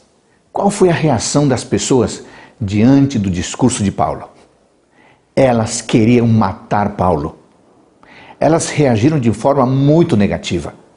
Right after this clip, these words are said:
O comandante mandou Paulo de volta para a prisão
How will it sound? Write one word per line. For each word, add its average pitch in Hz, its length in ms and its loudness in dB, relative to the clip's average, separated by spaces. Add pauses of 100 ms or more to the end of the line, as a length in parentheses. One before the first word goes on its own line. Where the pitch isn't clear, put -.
(380)
O 196 80 2
comandante 151 580 2
mandou 123 340 2
Paulo 143 260 0
de 113 60 2
volta 139 280 0
para 110 160 -2
a 98 40 -6
prisão 151 640 -2